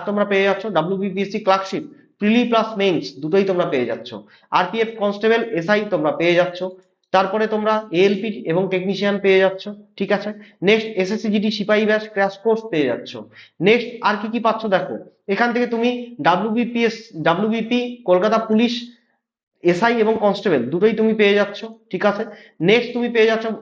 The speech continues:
ওয়েস্ট বেঙ্গল ফুড এসআই, তুমি পেয়ে যাচ্ছ গ্রাম পঞ্চায়েত, এমটিএস, এত এটসেট্রা এটসেট্রা, এতগুলো কোর্স তোমাকে আমরা প্রোভাইড করছি। কত টাকায়? না মাত্র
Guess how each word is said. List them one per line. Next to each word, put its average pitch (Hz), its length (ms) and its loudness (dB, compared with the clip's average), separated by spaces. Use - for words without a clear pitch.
ওয়েস্ট 165 200 -2
বেঙ্গল 196 220 2
ফুড 220 300 0
এসআই, 220 280 2
তুমি 214 160 4
পেয়ে 208 200 4
যাচ্ছ 208 260 0
গ্রাম 196 560 -2
পঞ্চায়েত, 214 420 2
এমটিএস, 214 680 2
এত 196 240 0
এটসেট্রা 240 420 0
এটসেট্রা, 214 640 -2
এতগুলো 208 380 0
কোর্স 202 320 4
তোমাকে 185 300 0
আমরা 170 200 2
প্রোভাইড 170 340 -2
করছি। 160 240 -8
কত 160 160 -4
টাকায়? 175 260 0
না 160 120 0
মাত্র 160 360 -2